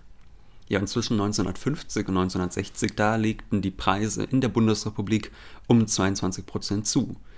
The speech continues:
während es zum Beispiel in Österreich im gleichen Zeitraum eine mehr als dreimal so hohe Inflationsrate gab. Gigantischer Unterschied, also kann man sehr einfach prognostizieren,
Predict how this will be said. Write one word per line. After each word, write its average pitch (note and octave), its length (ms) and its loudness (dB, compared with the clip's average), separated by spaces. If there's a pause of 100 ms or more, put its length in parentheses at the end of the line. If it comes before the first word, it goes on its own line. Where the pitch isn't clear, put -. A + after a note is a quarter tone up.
(140)
während G#2+ 320 4
es G2+ 140 0
zum G#2+ 120 2
Beispiel F#2+ 420 0
in F#2 140 0
Österreich G2+ 600 2
im G2+ 120 -2
gleichen G2 380 2
Zeitraum G2+ 580 0
eine G2 420 2
mehr A#2 460 4
als - 480 -4 (360)
dreimal A2 1080 4 (140)
so - 240 -6
hohe F2+ 180 -4
Inflationsrate - 960 -8
gab. - 320 -10 (600)
Gigantischer A2 500 2
Unterschied, C3 640 0 (300)
also G#2 200 0
kann B2 220 -2
man A#2 300 0 (140)
sehr - 320 4
einfach C#3+ 360 0
prognostizieren, G2+ 880 0